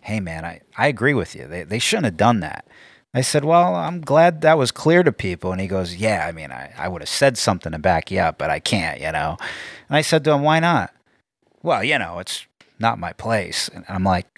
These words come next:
"No, it is. It's, it's everyone's place. It's everyone's place who finds that behavior disgusting. If everyone stood up to this behavior as it happens in real time, this behavior would end today."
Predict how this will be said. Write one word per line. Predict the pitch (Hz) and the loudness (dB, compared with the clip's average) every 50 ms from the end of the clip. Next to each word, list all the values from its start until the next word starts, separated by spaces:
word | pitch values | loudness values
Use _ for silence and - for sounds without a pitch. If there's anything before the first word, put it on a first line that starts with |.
| _ _ _ _ - | _ _ _ _ 2
"No, | 156 185 165 113 | 4 4 6 6
it | 98 101 | 6 6
is. | 131 127 92 - - - | 6 4 4 2 -4 -10
It's, | 98 - - - - | -12 -12 -14 -16 -20
it's | - - - | -10 -2 2
everyone's | 131 147 139 143 120 104 90 85 - | 4 4 4 4 4 4 2 0 -4
place. | - - 95 87 82 78 - - - - - - - _ | -8 -6 -4 -4 -4 -6 -6 -8 -10 -10 -12 -18 -20 _
It's | _ - | _ 0
everyone's | 175 190 196 220 214 202 180 - | 2 4 6 6 4 4 2 0
place | - - 170 170 156 - | 2 2 2 4 4 2
who | 139 113 | 0 0
finds | - - 127 127 127 123 107 | 2 4 4 4 4 4 4
that | 120 110 - - | 2 2 2 2
behavior | 98 101 113 117 113 101 101 87 | 2 2 2 2 2 2 0 -2
disgusting. | 85 92 - - - - 123 120 123 - - - 95 80 - _ - - - - - - - | -2 -2 -2 -2 0 2 4 4 4 2 -2 -6 -8 -8 -10 _ -20 -20 -20 -20 -20 -12 -6
If | - 117 | 0 2
everyone | 160 170 196 247 240 220 190 | 2 4 4 4 4 4 4
stood | - - - - 160 151 | 2 2 2 4 4 4
up | 127 131 - - | 4 4 2 2
to | - - 160 | 2 2 2
this | 160 160 - - | 2 2 0 0
behavior | - 156 151 151 156 156 143 147 131 | 2 2 2 4 2 2 2 2 2
as | 104 110 110 110 | 4 2 2 2
it | 104 87 | 0 -2
happens | - - 110 113 120 - - 127 117 101 | 0 2 2 2 2 2 0 -2 0 0
in | 110 101 | -2 0
real | 95 101 104 107 104 101 | 2 2 4 4 2 2
time, | - - 98 95 95 101 110 117 127 131 - - - - _ _ _ _ _ _ | 0 -2 0 2 2 2 2 0 -2 -6 -10 -16 -20 -20 _ _ _ _ _ _
this | - 190 - - | -2 -2 0 2
behavior | 233 220 202 196 202 190 175 190 160 | 4 4 4 4 4 4 4 4 4
would | 135 127 120 - - | 4 4 2 2 2
end | 123 127 127 123 120 - | 2 2 2 2 -2 -4
today." | - - 104 110 123 139 107 - - | -4 0 2 2 2 2 2 -2 -6